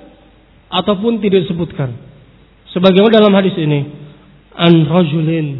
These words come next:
dari laki-laki, dari sahabat Nabi alaihi salatu wassalam. Baik diketahui laki-laki ini ataupun tidak, ini tidak berpengaruh. Karena as-sahabat kulluhum udul. Anna Rasulullah sallallahu alaihi wasallam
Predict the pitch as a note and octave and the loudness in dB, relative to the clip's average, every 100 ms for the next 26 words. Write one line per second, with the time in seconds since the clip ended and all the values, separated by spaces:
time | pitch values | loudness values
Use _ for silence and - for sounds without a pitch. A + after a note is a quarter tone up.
0 | - - _ _ _ - C#3 E3 F3 F#3+ | -14 -20 _ _ _ -18 -4 2 4 4
1 | F#3+ D#3 E3+ D#3+ D#3 G3 G#3+ - - - | 2 -2 -4 -4 -4 -6 -8 -14 -20 -20
2 | - D#3+ E3 E3+ D#3 F#3+ F#3+ F3 E3+ E3 | -18 -6 -6 -4 -6 -4 -6 -6 -8 -8
3 | D#3+ D#3+ D#3 D#3 D3 - C#3 C#3 - _ | -8 -8 -10 -8 -12 -12 -16 -16 -18 _
4 | _ _ _ _ - E3 A#3+ A3+ A3+ A#3+ | _ _ _ _ -2 2 4 2 0 0
5 | A3+ C#4 C4+ B3 A#3+ A#3 A#3 A#3 A#3 C4 | 0 0 0 -2 -2 -4 -4 -4 -2 -2
6 | A3 G#3+ G#3 G3+ F3+ A#3 A3+ - - - | -4 -2 -2 0 0 -2 -2 -12 -20 -20
7 | - _ _ F#3 G3+ F#3+ F3+ F3 E3 D#3 | -20 _ _ -4 -2 -2 -4 -4 -6 -8
8 | D#3 D3+ C#3 - - - _ _ _ _ | -6 -6 -8 -10 -20 -20 _ _ _ _
9 | _ D3 D#3 F3+ G#3 A3+ - - - D#3 | _ -6 -2 0 0 -2 -14 -20 -14 -10
10 | - D3 E3+ F#3 F#3+ F#3+ - E3+ D#3 D#3 | -6 -4 -2 0 -2 -4 -6 -4 -2 -2
11 | G3 G3 D3+ D3+ D3 G#2+ - - - _ | -2 -4 -4 -4 -4 -8 -18 -20 -20 _
12 | _ _ _ _ _ _ _ - _ _ | _ _ _ _ _ _ _ -20 _ _
13 | _ - G3 B3+ C4+ C4+ C4+ C4+ C4+ B3+ | _ -6 2 4 4 4 4 6 4 4
14 | B3+ B3+ B3 B3+ G#3+ G3 | 4 4 2 2 2 2